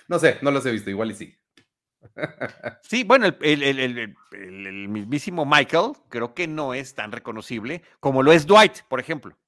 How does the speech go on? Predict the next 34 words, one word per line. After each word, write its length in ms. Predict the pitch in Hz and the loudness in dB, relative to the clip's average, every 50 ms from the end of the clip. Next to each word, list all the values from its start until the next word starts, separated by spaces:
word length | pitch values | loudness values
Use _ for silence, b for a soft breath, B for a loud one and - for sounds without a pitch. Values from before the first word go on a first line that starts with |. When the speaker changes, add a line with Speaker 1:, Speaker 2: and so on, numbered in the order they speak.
| _ _ | _ _
Speaker 1:
Claro, 580 | _ - 127 127 120 113 107 98 98 - _ _ - | _ -2 2 2 2 2 2 -2 -6 -12 _ _ -8
nada 240 | 110 113 113 113 | -6 -4 -4 -4
más 160 | 107 107 104 - | -4 -6 -8 -6
por 100 | 113 98 | -8 -8
los 100 | 98 87 | -8 -8
lentes, 160 | 90 98 123 | -6 -6 -2
Speaker 2:
¿No? 420 | 131 147 190 262 - _ _ _ _ | 0 0 0 -2 -4 _ _ _ _
Speaker 1:
me 120 | - 95 | -16 -14
imagino. 280 | 95 95 95 92 - 107 | -12 -12 -12 -12 -10 -8
Speaker 2:
O 40 | 104 | -6
sea, 180 | - 127 110 | -4 -4 -4
exacto, 580 | 101 - - 127 117 - - - 139 127 123 147 | -6 -8 -8 -10 -10 -10 -10 -12 -12 -12 -12 -12
exacto. 480 | - 107 - - 147 127 - - 131 113 | -18 -16 -10 -8 -8 -8 -8 -10 -16 -14
Mira, 220 | 107 110 117 104 | -12 -10 -10 -10
ahí 120 | 98 104 117 | -8 -10 -10
Speaker 1:
Ah, 20 | |
Speaker 2:
están. 280 | 107 110 110 107 98 104 - | -6 -2 -2 -2 -2 -4 -6
Speaker 1:
sí, 200 | 104 98 98 - _ - | -8 -8 -8 -10 _ -16
en 220 | 131 139 131 123 113 | -14 -12 -10 -6 -4
la 80 | 107 104 | -4 2
Speaker 2:
Ve 180 | 113 156 156 175 | 6 8 8 8
a 60 | 170 | 8
Speaker 1:
taza. 60 | 180 | 8
Speaker 2:
Dwight, 320 | 180 - 233 208 - - 117 | 8 8 6 6 2 -4 -10
o 80 | 127 | -8
sea, 340 | - 139 151 156 156 131 110 - - _ _ _ _ _ _ _ - | 0 2 4 4 4 2 -2 -16 -20 _ _ _ _ _ _ _ -18
Speaker 1:
Sí, 100 | 110 107 104 | -16 -16 -14
no. 240 | 101 98 95 90 _ | -14 -16 -16 -16 _
Speaker 2:
si 140 | - 151 | -12 -6
ves 300 | 147 196 208 190 - - | -4 -4 -6 -6 -8 -14
a, 80 | 185 - - 147 143 - | -16 -12 -12 -14 -12 -6
a 140 | 139 135 135 | -6 -4 -2
Michael, 380 | 143 156 160 135 - 180 175 | -2 -2 -2 -2 -6 -8 -6
velo, 280 | 165 208 170 113 - | -6 -6 -6 -8 -12